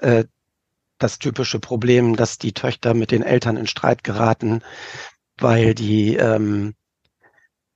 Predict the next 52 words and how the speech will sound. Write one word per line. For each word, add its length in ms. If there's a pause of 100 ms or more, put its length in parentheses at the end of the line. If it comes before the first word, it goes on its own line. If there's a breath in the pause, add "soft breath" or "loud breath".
(220)
ja, 220
weil, 180
weil 140
die 140
Eltern 400
diese 260
Rolle 520 (400)
als 180
Eltern 340
nicht 220
aufgeben 1000
können. 500
Das 220
heißt 240
also, 300
die 160
Tochter 500
will 80
den, 240
bei 140
den 140
Eltern 500
vielleicht 240
eine 120
Haushaltshilfe 680
einführen 580
und 280 (760 loud breath)
kriegt 300
dann 80
Riesenstress 840
mit 200
der 80
Mutter, 400
weil 100
die 100
Mutter 300
sich 280
auf 120
die 100
Füße 280
getreten 420
fühlt. 280
„Du 100
traust 320
mir 80
das 180
nicht 160
mehr 140
zu.“ 280
Das 180
ist 140
ja, 200